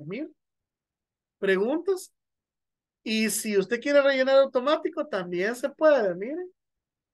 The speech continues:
¿Sí? Para no estarse matando mucho, ¿vea? También se puede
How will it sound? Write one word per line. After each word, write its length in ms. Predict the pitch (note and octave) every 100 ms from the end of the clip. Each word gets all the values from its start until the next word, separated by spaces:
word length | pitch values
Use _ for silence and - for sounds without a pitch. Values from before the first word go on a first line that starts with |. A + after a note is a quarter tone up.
| _ _ _ _ _ _ _
¿Sí? 360 | - G3+ A3 E4 - _ _ _ _ _ _ _ _ _ _ _ _ _ _ -
Para 220 | E3 E3
no 120 | F3
estarse 340 | G#3 A#3 A3 A3
matando 540 | G3 F#3+ A3+ A3+ G#3+
mucho, 440 | C4 D#4+ E4 G#3
¿vea? 300 | G#3 C#4+ F4 - _ _ _ _ _ _ _ _ _ _ _ _ _ _ _ _ _ _ _ _ _ _ _ _ _ _ _ _ _ _ _ _ _ _ _ _ _ _
También 520 | E3+ E3 D#3+ E3 F3
se 140 | G3 A#3
puede 540 | - G#3+ A#3 C4 C4